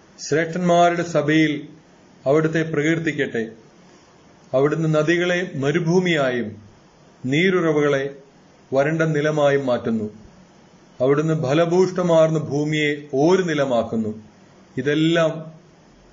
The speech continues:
ദേശവാസികളുടെ ദുഷ്ടത നിമിത്തമാണ്. അവിടുന്ന് മരുഭൂമിയെ തടാകങ്ങളായും വരണ്ട ഭൂമിയെ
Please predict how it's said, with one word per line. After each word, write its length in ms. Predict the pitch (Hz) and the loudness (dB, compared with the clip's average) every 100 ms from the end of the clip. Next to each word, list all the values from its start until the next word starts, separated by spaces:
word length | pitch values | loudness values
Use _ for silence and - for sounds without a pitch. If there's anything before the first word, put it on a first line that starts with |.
| - | -14
ദേശവാസികളുടെ 1120 | 107 135 160 185 190 170 156 151 151 143 139 | -4 0 0 -2 0 2 2 2 -2 0 -2
ദുഷ്ടത 460 | 135 127 - 175 | -2 -4 -2 0
നിമിത്തമാണ്. 760 | 165 135 127 127 117 104 98 101 - - - - - - _ _ - - | 0 0 -2 -2 -2 -2 -4 -8 -16 -20 -20 -20 -20 -20 _ _ -14 -2
അവിടുന്ന് 320 | 131 139 156 | 0 2 0
മരുഭൂമിയെ 840 | 151 151 165 160 170 170 170 170 175 - - _ _ - - | 0 0 0 0 0 2 2 0 -4 -12 -20 _ _ -8 -2
തടാകങ്ങളായും 960 | 135 156 175 185 170 135 123 120 113 - - _ _ - 117 | 2 4 4 2 2 2 2 0 -6 -10 -20 _ _ -10 -2
വരണ്ട 320 | 135 170 180 | 0 0 -2
ഭൂമിയെ 680 | 147 151 156 151 147 143 | -2 -2 -2 0 0 -2